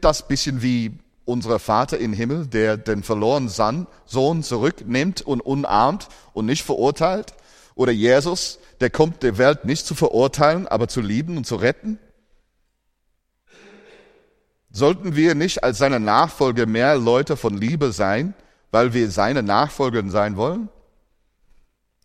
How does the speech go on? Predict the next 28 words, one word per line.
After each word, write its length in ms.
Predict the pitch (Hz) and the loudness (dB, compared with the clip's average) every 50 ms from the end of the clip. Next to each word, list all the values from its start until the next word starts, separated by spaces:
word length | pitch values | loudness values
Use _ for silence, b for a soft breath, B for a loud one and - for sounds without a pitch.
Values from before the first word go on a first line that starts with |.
| _ _ _ - | _ _ _ 2
Aber 360 | 101 117 131 135 147 147 143 | 4 6 6 6 6 6 4
das 240 | 131 123 - - - | 4 2 0 2 2
Welt 420 | 120 127 131 131 - - - - | 4 4 4 2 0 -6 -6 -2
denkt, 240 | 117 120 123 - - | -2 -2 -2 -2 -4
wir 100 | 110 104 | -4 -4
sind 200 | 95 107 101 95 | -2 -4 -6 -6
kritisch, 480 | - - - - - 101 87 - - - | -2 -2 -2 -2 -2 -4 -8 -6 -4 -2
wenig 280 | 120 123 131 135 120 | 0 0 0 0 -2
hilfreich 560 | - 135 131 127 - - - 101 98 95 - - | 0 0 0 0 0 0 2 2 2 0 -2 -8
und 220 | - 110 123 127 - _ _ - | -8 -6 -6 -8 -8 _ _ -6
unwichtig 880 | - 120 113 101 87 78 107 127 139 - - - 87 73 - - - - _ _ | -6 -4 -4 -6 -6 -4 -2 -2 -2 -4 -6 -8 -10 -10 -10 -12 -16 -18 _ _
öfter. 420 | - 92 - - - - 73 73 - _ _ _ _ _ _ _ _ _ _ _ _ _ _ _ _ _ _ _ _ _ _ _ _ _ _ _ _ _ _ _ _ _ _ _ _ _ _ _ _ _ | -8 -8 -8 -10 -12 -12 -12 -14 -14 _ _ _ _ _ _ _ _ _ _ _ _ _ _ _ _ _ _ _ _ _ _ _ _ _ _ _ _ _ _ _ _ _ _ _ _ _ _ _ _ _
Wir 100 | - 117 | -2 -2
mussten 220 | 131 160 156 - 160 | 0 0 0 2 0
uns 160 | 156 147 - | 0 0 2
daran 340 | - 139 127 127 131 131 131 | 4 6 6 6 6 4 4
erinnern, 380 | 135 123 123 123 123 120 120 | 2 0 2 2 2 2 2
dass 200 | 110 107 - - | 2 0 0 0
Gott 320 | - 127 135 139 - - - - | 0 2 2 2 0 -4 -8 -6
uns 240 | 120 113 107 - | -6 -6 -6 -6
bietet, 360 | - - 131 127 - 139 101 - | -2 -2 -2 0 -2 -4 -4 -2
gemeinsam 760 | 117 107 107 110 156 143 151 156 143 107 101 87 85 90 | -2 0 2 2 2 2 2 0 -2 -2 -2 -2 -2 -2
mit 220 | 98 110 107 - - | -4 -6 -6 -6 -4
ihm 300 | 127 127 127 131 135 - b b b b b - | -2 0 0 -2 -2 -6 b b b b b -4
die 180 | 113 123 - | -4 -2 0
Erde 420 | - 113 117 117 113 117 113 107 104 | 2 4 6 6 6 4 4 0 -2
zu 160 | - - 113 | -4 -10 -10
verwalten. 800 | 92 - 107 87 80 90 92 98 87 - - - 80 76 - - | -8 -8 -8 -4 -2 0 0 -2 -2 -6 -12 -16 -16 -16 -16 -18